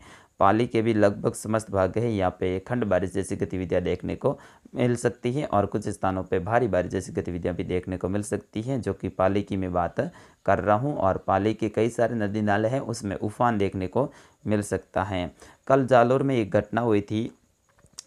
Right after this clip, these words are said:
सिरोही में भारी बारिश होने के कारण उसका जो जल है यानी पानी है वो तेज़ी से जालोर की ओर आगे बढ़ा था और जालोर के राम सिंह के पास से जो मेन हाईवे है उनके ऊपर से उस, अ, पानी ने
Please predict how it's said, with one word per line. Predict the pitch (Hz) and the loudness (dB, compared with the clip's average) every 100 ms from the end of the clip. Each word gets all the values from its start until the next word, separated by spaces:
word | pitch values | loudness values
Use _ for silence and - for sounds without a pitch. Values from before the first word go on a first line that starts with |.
| - | -6
सिरोही | - 120 135 139 | 0 4 6 6
में | 143 | 2
भारी | 104 113 117 | 2 2 4
बारिश | 113 117 113 | 4 4 0
होने | 101 101 | 0 0
के | 107 | -4
कारण | - 95 98 107 | 2 4 4 2
उसका | - 113 - 113 | 0 -6 2 0
जो | 107 110 | 2 -2
जल | 87 110 113 | 2 2 2
है | 117 117 - - - - | 0 -4 -6 -18 -18 0
यानी | 107 120 | 2 2
पानी | 110 104 104 123 | 4 4 4 0
है | 127 135 | 0 0
वो | 110 107 | 0 0
तेज़ी | - 113 113 | 2 2 4
से | 131 131 | 2 2
जालोर | 98 95 104 110 - | 4 6 4 2 0
की | |
ओर | 107 104 - | 4 4 2
आगे | 104 101 101 | 2 2 4
बढ़ा | 110 95 98 | 2 4 4
था | 98 117 | 4 -2
और | - 104 | 2 0
जालोर | 92 98 98 107 104 | 2 4 4 4 2
के | - 101 101 - - - | 0 0 -2 -16 -10 2
राम | 107 110 123 | 4 4 2
सिंह | 127 131 | 0 -2
के | 123 131 | 0 2
पास | 104 101 101 | 4 4 2
से | 113 | -2
जो | 101 107 | 0 0
मेन | 104 113 123 123 | 2 2 2 0
हाईवे | - 104 107 117 | -2 0 2 2
है | 117 120 | 0 -4
उनके | 101 101 104 | -2 -2 0
ऊपर | 101 - 104 | -2 0 -4
से | - 104 | 0 0
उस, | 104 104 95 | 0 0 2
अ, | 101 - - - - 95 | 0 -2 -20 -12 -2 2
पानी | 110 107 110 | 6 4 4
ने | 117 107 | 2 0